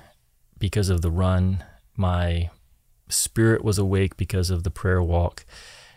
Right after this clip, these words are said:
And, um, I really enjoyed reading. And then today I finished the book of Colossians. I typically read two or three chapters a day.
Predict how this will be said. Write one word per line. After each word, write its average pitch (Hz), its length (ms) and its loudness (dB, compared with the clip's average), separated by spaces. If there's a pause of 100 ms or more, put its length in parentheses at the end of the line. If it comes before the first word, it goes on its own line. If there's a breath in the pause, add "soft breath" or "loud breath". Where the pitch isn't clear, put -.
(180 loud breath)
And, 90 420 0
um, 85 400 0 (240)
I 95 80 -2
really 95 300 2
enjoyed 87 460 0
reading. 87 500 -2
And 90 180 0
then 95 360 0 (120)
today 101 360 2
I 85 80 2
finished 98 420 0
the 95 80 -2
book 92 180 -2
of 95 120 -6
Colossians. 107 640 0
I 101 80 0
typically 117 480 -2
read 101 460 -2 (420 loud breath)
two - 200 -2
or 107 100 4
three 107 200 0
chapters 98 520 2
a 95 60 0
day. 98 380 0